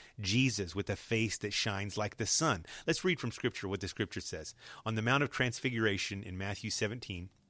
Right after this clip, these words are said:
verse one, it says, "After six days, Jesus took with him Peter and James and John his brother, and led them up on a high mountain by themselves, and he was transfigured before them,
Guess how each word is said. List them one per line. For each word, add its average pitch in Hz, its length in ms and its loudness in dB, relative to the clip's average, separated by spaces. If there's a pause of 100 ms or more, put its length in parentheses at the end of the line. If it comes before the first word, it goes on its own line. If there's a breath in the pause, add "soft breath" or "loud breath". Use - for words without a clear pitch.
(680)
verse 117 200 2
one, 85 300 -4 (340 loud breath)
it 117 120 2
says, 101 400 2
"After 117 260 2
six - 300 2
days, 113 320 0
Jesus 123 400 2
took - 240 0
with 117 160 2
him 98 120 0
Peter 127 300 2
and 135 140 2
James 104 320 0
and 107 100 0
John 104 220 4
his 104 160 0
brother, 90 340 2 (500 loud breath)
and 95 140 -6
led 113 200 2
them 127 140 4
up 123 140 4
on 101 80 8
a 87 60 -2
high 123 220 2
mountain 117 300 2
by 101 140 0
themselves, 90 640 -2
and 101 160 2
he 139 160 4
was 127 200 6
transfigured 135 840 2
before 123 440 2
them, 82 360 -2